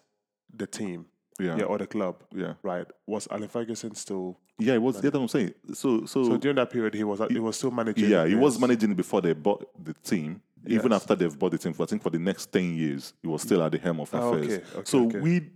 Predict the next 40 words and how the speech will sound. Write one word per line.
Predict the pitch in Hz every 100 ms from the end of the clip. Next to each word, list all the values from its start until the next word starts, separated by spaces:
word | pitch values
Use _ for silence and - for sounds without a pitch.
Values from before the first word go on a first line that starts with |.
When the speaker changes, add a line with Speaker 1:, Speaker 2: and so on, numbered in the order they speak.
| -
Speaker 2:
we | 127 160 175
fans, | - 113 95 95
we, | 117 123 113
because | 98 95 139 151
we | 170
love | 151 -
football, | 160 80 73 - -
uh, | 107
we | 107
Speaker 1:
Yeah. | 110
Speaker 2:
are |
looking | 123 -
at | - -
it | 95
from, | 95 80 76 - - 127
oh, | 101 - _
who | 110 113
won | 101
the | 87
last | 82 - -
trophy? | 82 - -
Who | 92 110
won | 98
the | -
Champions | 90 78 85 -
League? | 82 76 110
Who |
won | 101 95
the | 85
Speaker 1:
Yeah. |
Speaker 2:
Premier | 98 92 90
League? | 78 - -
And | 110
we | 208
were | 151
winning | 135 156 147
trophies. | - 440 - 76 90 - - -
Speaker 1:
Yeah. | 117 123
Speaker 2:
So, | - 135 123 - - _ _ -
uh, | 220 214 220 208